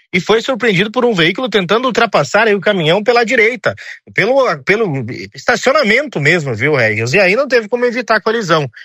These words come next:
Foi uma colisão, então, lateral, apenas com os danos materiais, mas que causou um transtorno enorme no trânsito aqui na Sete de Setembro. Uma quadra à frente,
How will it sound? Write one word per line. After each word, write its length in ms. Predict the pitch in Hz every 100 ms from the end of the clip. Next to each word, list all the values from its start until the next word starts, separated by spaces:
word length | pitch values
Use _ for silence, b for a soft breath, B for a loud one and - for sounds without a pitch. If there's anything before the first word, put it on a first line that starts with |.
| B B
Foi 100 | 139
uma 80 | 160
colisão, 320 | 185 139 180
então, 200 | 170 170
lateral, 520 | 175 175 160 165 208 - B B
apenas 400 | 131 185 202 196
com 120 | -
os 100 | 196
danos 200 | 160 202
materiais, 540 | 190 196 190 151 196 220
mas 260 | 202 208
que 200 | - 208
causou 360 | 214 247 165 175
um 40 |
transtorno 440 | 202 202 - 180 202
enorme 380 | 180 151 185 202
no 140 | 208
trânsito 480 | - 185 214 170 143
aqui 140 | 131
na 100 | 139
Sete 260 | 117 135 131
de 80 | -
Setembro. 520 | 131 110 117 104 101 101 B B B
Uma 220 | 208 294 269
quadra 360 | 196 175 180
à 40 | 190
frente, 580 | - 208 262 226 110